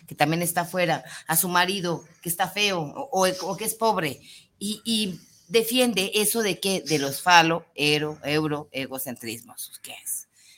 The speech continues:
Otros rollos, otros, otros rollos, quedan todos fuera. Cuando se empieza a, a, a, a pelear, este, o las feministas dicen, No, es que no estoy peleando lo mío, estoy peleando mi hijo, lo de mi hijo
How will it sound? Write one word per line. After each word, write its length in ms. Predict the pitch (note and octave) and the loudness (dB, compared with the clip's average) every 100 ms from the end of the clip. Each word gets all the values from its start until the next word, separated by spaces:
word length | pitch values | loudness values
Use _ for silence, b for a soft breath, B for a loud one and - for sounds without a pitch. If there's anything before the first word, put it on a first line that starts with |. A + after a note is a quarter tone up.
| b | b
Otros 320 | C#3 D#3 D3 | -8 -4 -4
rollos, 320 | A#2+ G#2+ A2+ D#3 | -4 -6 -4 -6
otros, 380 | D#3 D3+ - | -4 -4 -2
otros 260 | D#3 D3+ D#3 | -4 -4 0
rollos, 320 | E3+ D#3+ F3 | 2 2 0
quedan 320 | - G3 G3 | 0 -2 -2
todos 280 | F#3+ F#3 F3+ | -6 -10 -10
fuera. 400 | - F#3+ E3+ B2 B B B B | -6 -4 -2 -4 B B B B
Cuando 280 | - F3+ F3 | -2 0 0
se 140 | E3+ F#3 | -2 -4
empieza 560 | F3 G3+ A3+ A3 C#3+ | -4 2 4 4 0
a, 220 | C3 A#2+ A#2 - A2+ A2+ | -6 -10 -16 -14 -12 -12
a, 80 | - | -12
a, 240 | G#2+ A2+ A2 - | -10 -8 -10 -12
a 160 | G#2+ | -14
pelear, 440 | - C3+ D3 E3+ G3+ | -4 2 4 4 2
este, 400 | C#3 - B2+ B2 - | -6 -6 -8 -10 -10
o 140 | B2 | -8
las 180 | A#2 - | -6 -4
feministas 760 | D#3+ C#3+ D#3 E3 - E3+ F3 - | 0 2 4 4 2 -2 -4 -4
dicen, 360 | C3 - B2 | -6 -6 -8
No, 220 | A#2+ E3 C#3+ | -8 -6 -6
es 140 | - | -8
que 80 | C3+ | -10
no 80 | D#3 | -10
estoy 180 | - | -10
peleando 340 | D#3+ E3 E3 F3 | -10 -6 -6 -4
lo 120 | D#3 | -4
mío, 260 | C3+ E3 D3 | -2 -4 -6
estoy 180 | - | -10
peleando 320 | E3 E3+ E3 F3+ | -6 -2 0 0
mi 140 | C#3+ | -2
hijo, 220 | D#3+ E3 | -4 -6
lo 80 | C#3 | -4
de 80 | B2+ | -2
mi 140 | C3 | -4
hijo 260 | E3+ A#2+ | -6 -10